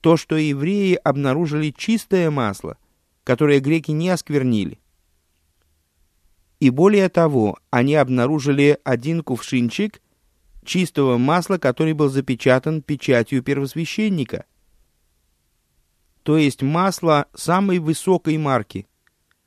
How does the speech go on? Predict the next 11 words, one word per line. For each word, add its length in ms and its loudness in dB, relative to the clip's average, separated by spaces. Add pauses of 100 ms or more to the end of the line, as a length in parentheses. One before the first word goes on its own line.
(440)
самой 440 0
высокой 560 -2
степени 520 -2
чистоты. 680 -2 (1300)
Масло, 440 2
к 60 -14
которому 500 0
греки 400 -2
не 200 -2
могли 380 -2
прикоснуться. 760 -4